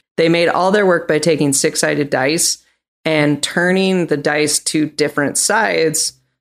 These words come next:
and using the, the density of the dots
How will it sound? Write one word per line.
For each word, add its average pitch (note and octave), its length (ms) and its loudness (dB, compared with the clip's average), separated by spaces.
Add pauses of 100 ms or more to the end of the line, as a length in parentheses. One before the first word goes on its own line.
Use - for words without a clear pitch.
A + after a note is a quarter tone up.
(520)
and D#3 240 0
using F3 600 0
the, C#3 600 2 (800)
the F#3 100 0
density E3+ 720 2
of D3 340 -2
the C#3+ 140 0
dots - 840 -2